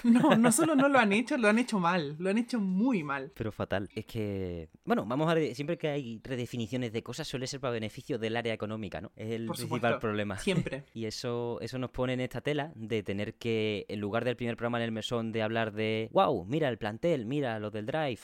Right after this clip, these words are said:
Speaker 2: eh, qué guay las mecánicas, cómo hace esto". No, tener que decir,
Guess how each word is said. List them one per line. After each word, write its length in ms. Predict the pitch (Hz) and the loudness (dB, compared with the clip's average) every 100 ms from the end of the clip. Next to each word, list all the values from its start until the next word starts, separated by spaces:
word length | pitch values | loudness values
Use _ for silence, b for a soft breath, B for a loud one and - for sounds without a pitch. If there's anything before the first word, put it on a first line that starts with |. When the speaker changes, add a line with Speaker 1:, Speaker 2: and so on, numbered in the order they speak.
| - | -10
Speaker 2:
eh, 280 | 123 117 110 | -6 -6 -6
qué 100 | 143 | -8
guay 300 | 131 151 131 | -6 -6 -6
las 120 | 123 | -8
mecánicas, 440 | 117 147 139 117 | -6 -6 -4 -6
cómo 260 | - 143 139 | -8 -8 -8
hace 160 | 139 | -6
esto". 220 | 143 - 120 | -6 -4 -4
No, 220 | 143 101 | -2 -2
tener 260 | 101 107 110 | -4 -6 -2
que 140 | 127 | 0
decir, 340 | 117 - 104 | 0 -2 -4